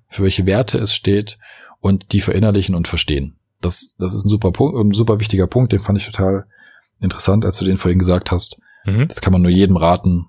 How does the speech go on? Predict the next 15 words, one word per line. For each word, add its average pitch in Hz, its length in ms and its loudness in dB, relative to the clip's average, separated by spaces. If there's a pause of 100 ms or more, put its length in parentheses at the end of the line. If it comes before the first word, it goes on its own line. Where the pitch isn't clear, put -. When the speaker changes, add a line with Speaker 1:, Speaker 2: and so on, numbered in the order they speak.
Speaker 1:
und 180 160 0
vor - 160 0
allen 92 80 4
Dingen 87 140 2
eigeninitiativ 92 760 0
und 85 80 0
nicht 90 120 0
drauf - 220 -2
warten, 87 240 2
dass 82 120 -2
einem 78 120 -4
das 73 120 -6
erklärt - 340 -8
wird. - 180 -16 (420)
Speaker 2:
Genau, 85 360 -4